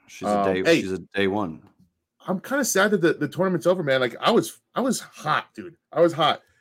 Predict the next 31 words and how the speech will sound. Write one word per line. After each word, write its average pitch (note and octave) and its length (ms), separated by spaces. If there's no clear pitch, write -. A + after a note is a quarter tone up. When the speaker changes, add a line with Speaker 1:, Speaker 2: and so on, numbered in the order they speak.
Speaker 2:
Last D#3+ 340
thirty F3+ 240
days. G#2+ 540
I'm D3 60
not G3 120
Speaker 1:
You've F#3 80
Speaker 2:
gonna F#3 120
say - 40
Speaker 1:
got C3+ 60
Speaker 2:
how D#3+ 60
many B2 140
Speaker 1:
you're, A2+ 80
Speaker 2:
bets G#2 160
Speaker 1:
are A2+ 60
Speaker 2:
there B2 60
Speaker 1:
you C#3 80
Speaker 2:
were, D3 60
Speaker 1:
reading? C3+ 260
You're A2 120
Speaker 2:
but C3 100
Speaker 1:
reading F#2 180
stats G#2+ 380
off - 220
right B1+ 140
now. D2+ 100
Go E2+ 140
ahead. G#2+ 100
Speaker 2:
we're E3+ 140
up. E3 300
We're D3 320
up C#3+ 180